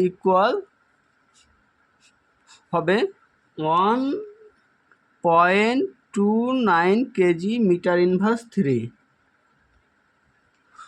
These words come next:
বুঝছো? অর্থাৎ সব, সকল মান বসাই দিলে এটা আসবে। তারপর আরও কাজ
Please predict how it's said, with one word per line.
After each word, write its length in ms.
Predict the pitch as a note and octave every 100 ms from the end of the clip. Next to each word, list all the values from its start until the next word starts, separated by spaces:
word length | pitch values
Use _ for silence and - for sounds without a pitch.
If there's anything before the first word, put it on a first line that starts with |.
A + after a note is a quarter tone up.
| - _ _ -
বুঝছো? 300 | D#3+ - A#3 D#4 - _ _ -
অর্থাৎ 240 | F#3+ B3 B3+ -
সব, 160 | G3 G3+ G3+ -
সকল 200 | G3 B3 A#3
মান 120 | G3 F3
বসাই 240 | E3 G#3 G#3+
দিলে 160 | C4 C#4 G#3
এটা 120 | D#3 C#3
আসবে। 240 | B2+ A#2 A#2 - - _ -
তারপর 280 | G#3 A#3 C4 A#3
আরও 120 | F3 E3+
কাজ 100 | C#3+